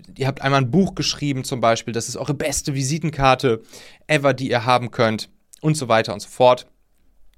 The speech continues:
Das bleibt, das ist ehrlich, das ist authentisch und das ist auch genau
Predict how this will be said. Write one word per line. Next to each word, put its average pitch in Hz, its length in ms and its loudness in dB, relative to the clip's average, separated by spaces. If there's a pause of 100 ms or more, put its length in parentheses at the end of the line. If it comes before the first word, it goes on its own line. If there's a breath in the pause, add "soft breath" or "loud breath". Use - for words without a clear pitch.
(160)
Das - 180 -4
bleibt, - 600 0
das 107 180 -4
ist - 200 -12
ehrlich, 120 460 0
das 107 140 -8
ist - 160 -8
authentisch 127 600 -4
und 180 140 0
das 127 160 0
ist - 80 -6
auch - 140 -10
genau 107 340 0